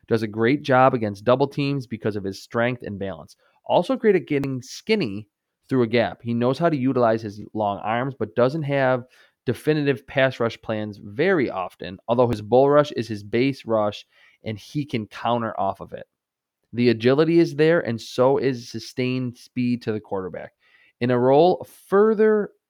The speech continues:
away from the ball down the line, he can be an effective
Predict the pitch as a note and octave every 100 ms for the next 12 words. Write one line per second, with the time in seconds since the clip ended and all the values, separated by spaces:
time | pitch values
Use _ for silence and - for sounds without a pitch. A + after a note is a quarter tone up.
0 | _ C3+ C3+ C#3 C#3 C3+ C3+ A#2 G2+ G#2
1 | G2 G2 B2+ A2 F2+ F#2+ - _ _ _
2 | _ - E3+ D#3 A#2 - A2 G2+ G#2+ F#2+
3 | - A2+ G#2+ - A#2+